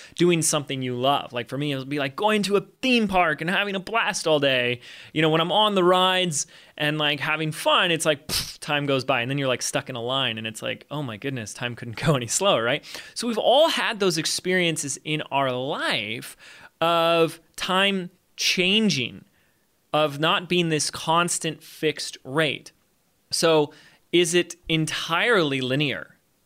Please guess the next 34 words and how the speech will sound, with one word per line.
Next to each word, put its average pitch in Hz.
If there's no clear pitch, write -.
is 131
the 147
question 143
we 135
really 120
have 113
to 120
start -
to -
ask, 175
because -
what 156
I'm 233
proposing, 151
what 139
I'm 185
theorizing 151
is 131
that 139
because 196
we 190
tend 165
to 151
experience 151
time 240
as 156
linear, 120
we 160
start 226
to 226
assume 185
that 156
our 151
path, 147